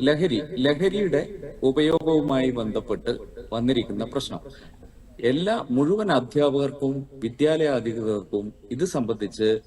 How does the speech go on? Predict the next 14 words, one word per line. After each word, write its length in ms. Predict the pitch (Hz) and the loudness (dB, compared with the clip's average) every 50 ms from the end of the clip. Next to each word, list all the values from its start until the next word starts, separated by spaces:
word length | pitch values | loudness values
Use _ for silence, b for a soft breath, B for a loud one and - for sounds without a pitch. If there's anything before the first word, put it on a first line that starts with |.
| - - - - - - | -12 -20 -20 -20 -8 -2
ബോധവൽക്കരണവും 1000 | 107 107 123 131 135 135 127 123 147 143 131 139 139 143 143 - - - - - | 0 2 2 4 2 0 2 2 0 2 2 2 0 0 -2 -6 -10 -14 -4 -2
പരിശീലനവും 760 | 120 113 113 120 120 - 151 143 139 135 135 135 127 131 131 117 | -2 0 0 -2 0 0 0 2 2 2 2 2 2 0 0 -2
നൽകുന്നതിന് 540 | 113 110 104 98 110 107 110 107 107 107 | -2 -2 -4 -4 -4 -4 -4 -4 -4 -4
വേണ്ടി 380 | 107 101 104 98 92 101 104 101 - - | -2 -2 -4 -2 -4 -6 -6 -6 -4 -6
പ്രത്യേക 440 | 120 - - - 147 143 143 139 156 - - - - - | -6 -4 -2 0 2 2 2 0 -2 -4 -4 -4 -4 -4
പദ്ധതി 400 | 117 110 - 139 139 - - - - - 139 135 135 - 139 | -4 0 0 0 0 0 -2 -6 -10 -14 -20 -20 -10 -4 0
ആവിഷ്കരിച്ചിരിക്കുകയാണ്. 880 | 139 143 143 143 - - 135 120 - 143 123 120 127 123 101 87 - - - 123 110 - - - - - - - | 2 2 0 0 -4 -10 -12 -4 -2 -2 0 0 0 0 0 -2 -6 -10 -14 -18 -20 -20 -20 -20 -20 -12 -2 0
അതിന്റെ 260 | 131 131 143 147 151 143 139 | 2 2 4 2 4 4 4
തുടക്കം 340 | 131 127 139 127 - 156 170 - - - - 127 | 2 2 2 0 -2 -4 -4 -6 -10 -6 -2 0
ഈ 220 | 131 135 156 143 - - | 0 2 0 0 -4 -2
വരുന്ന 280 | 127 135 135 143 151 170 156 139 127 | 0 2 2 2 2 0 0 0 0
ആഴ്ച 200 | 123 127 123 - 127 | 0 -2 -2 -2 -2
തന്നെ 300 | 123 113 101 107 113 117 - - - - - - - | -2 -2 -2 -4 -6 -6 -6 -8 -14 -20 -20 -6 -4
ബഹുമാനപ്പെട്ട 500 | 117 127 139 147 143 143 143 147 127 - | -2 0 2 0 0 0 0 -2 0 0